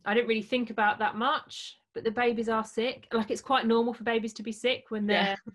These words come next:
Speaker 1: obviously you need to keep, look out for signs if something's not, not right. But, um, like, Ollie was a really sicky baby. Like, he would projectile vomit.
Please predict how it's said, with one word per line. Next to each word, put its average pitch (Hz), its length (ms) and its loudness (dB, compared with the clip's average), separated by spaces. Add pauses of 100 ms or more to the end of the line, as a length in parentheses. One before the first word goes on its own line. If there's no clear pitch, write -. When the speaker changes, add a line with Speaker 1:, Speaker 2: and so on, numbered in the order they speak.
(120)
Speaker 1:
obviously 247 640 2
you 214 120 -6
need 208 180 0
to 202 120 -2
keep, 202 280 -4
look 180 180 -6
out 180 160 0
for - 60 -18
signs 170 380 -2
if 165 180 -8
something's 170 360 -8
not, 170 140 -12 (160)
not 165 180 -10
right. 160 420 0
But, 170 220 2 (380)
um, 180 340 0
like, 190 140 0
Ollie 240 160 0
was 220 140 0
a 190 60 -2
really 185 240 2
sicky 175 320 -12
baby. 156 400 -4
Like, 143 200 -10
he 196 200 -4
would 170 340 -2
projectile 156 560 -8
vomit. 143 380 -10